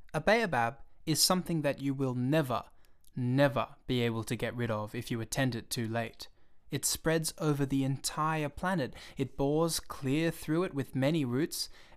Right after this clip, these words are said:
and if the planet is too small and the baobabs are too many, they split it into pieces. "It is a question of discipline,"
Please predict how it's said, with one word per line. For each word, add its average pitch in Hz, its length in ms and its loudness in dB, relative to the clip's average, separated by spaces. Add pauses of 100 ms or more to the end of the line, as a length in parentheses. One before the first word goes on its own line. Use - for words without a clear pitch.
and 170 280 6
if 160 100 0
the 143 100 -4
planet 151 320 2
is 123 140 0
too 127 220 0
small 165 420 0
and 117 80 -4
the 120 60 -2
baobabs 120 500 0
are 120 80 -6
too 120 220 -2
many, 127 400 -4 (260)
they 127 140 0
split - 500 -2
it 135 140 0
into 127 280 0
pieces. 123 720 -6 (720)
"It 160 120 0
is 175 120 -2
a 208 60 -2
question - 400 -2
of 233 120 -2
discipline," 123 600 -2